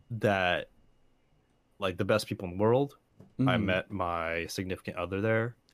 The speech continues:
Speaker 2: Hey, right
Speaker 1: I
Speaker 2: on.
Speaker 1: fucking, it was, as cliche as it sounds, fucking life-changing. So
Speaker 2: Like,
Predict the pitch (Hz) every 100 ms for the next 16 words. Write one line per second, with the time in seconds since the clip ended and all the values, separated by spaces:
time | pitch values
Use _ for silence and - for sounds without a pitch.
0 | - 277 214 92 - - 87 - 95 -
1 | 98 87 87 - 123 151 147 120 104 110
2 | - _ _ _ _ _ _ _ _ _
3 | _ _ _ - 120 113 - - 123 113
4 | 147 139 120 110 120 107 - - 110 -
5 | 104 87 87 90 92 - 92 87 - -
6 | - - _ - - 127 87